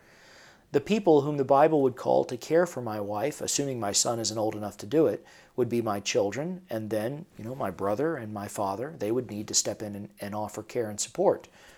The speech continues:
Okay, and I, I have no doubt that my father, that my brother would do that if my children were not of age to do it. But,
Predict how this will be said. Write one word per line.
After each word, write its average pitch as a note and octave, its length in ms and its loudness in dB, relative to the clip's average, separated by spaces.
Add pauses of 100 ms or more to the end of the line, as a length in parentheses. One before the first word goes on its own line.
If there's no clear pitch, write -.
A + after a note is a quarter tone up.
(180)
Okay, B2+ 160 0
and C3+ 100 2
I, D#3+ 220 6
I D#3 140 8
have B2+ 100 10
no A#2+ 120 0
doubt A#2 240 2
that - 120 -4
my G#2+ 280 -4
father, A#2 420 0
that A2+ 160 -2
my G#2 80 -6
brother A2+ 320 0
would G#2+ 160 -6
do D#3 160 6
that F#2+ 260 -4
if - 100 -16
my G#2+ 120 -8
children G#2+ 480 -2 (260)
were A#2 140 -6
not G#2 180 -2
of G2+ 80 -2
age A#2+ 320 0
to - 100 -10
do D3+ 180 6
it. - 140 -6 (800)
But, D3 440 6